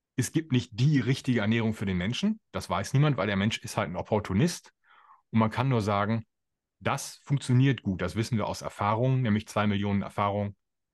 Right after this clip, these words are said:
äh, zwei Millionen Jahre Erfahrung in der Steinzeit. Und dann schaut man sich die Ernährung an, was haben wir damals gegessen?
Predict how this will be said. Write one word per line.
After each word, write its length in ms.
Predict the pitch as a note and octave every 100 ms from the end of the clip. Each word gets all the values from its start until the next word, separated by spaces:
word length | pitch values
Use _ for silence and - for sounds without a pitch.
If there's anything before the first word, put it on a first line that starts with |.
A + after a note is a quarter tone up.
| _
äh, 100 | F#2+
zwei 180 | - A#2+
Millionen 200 | G#2+ G#2
Jahre 280 | G#2+ A2+
Erfahrung 420 | - - G#2 G#2 G#2+
in 80 |
der 80 | F#2
Steinzeit. 640 | F2 F2+ G2 - B1+ - - _ _ _ _ _
Und 600 | G2 F#2 F2+ F2 - - _ _ _ _ _ _ _ _ _
dann 320 | G#2+ G#2 G#2+
schaut 180 | C#3 C3+
man 100 | B2
sich 120 | A#2
die 80 | B2+
Ernährung 320 | A#2+ B2 D3+
an, 220 | D#3+ G#2 -
was 180 | G2
haben 80 | A2+
wir 80 | G#2+
damals 280 | F#2+ G2 -
gegessen? 440 | G2+ B2+ - D2+